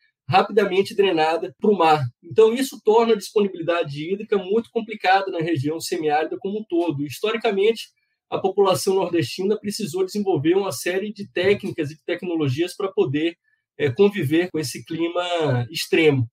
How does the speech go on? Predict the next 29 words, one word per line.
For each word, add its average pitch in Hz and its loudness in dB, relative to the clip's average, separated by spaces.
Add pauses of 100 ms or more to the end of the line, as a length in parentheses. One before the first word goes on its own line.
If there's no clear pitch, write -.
(100)
E 196 -2
uma 277 0
das 285 0
coisas 220 6
interessantes 208 2
que - -8
nós 196 0
percebemos 160 -2
na 160 -8
nossa 165 -2
pesquisa 190 -2
foi 214 2
que, 233 -6
em 220 -4
grande 220 4
medida, 170 0
o 147 -6
processo 202 0
de 196 -8
incorporação 202 0
dessas 202 0
tecnologias 156 -4
no 160 -10
semiárido, 160 -2 (160)
elas 202 4
se - -2
deram, 214 4 (240)
em 226 4
especial, 196 2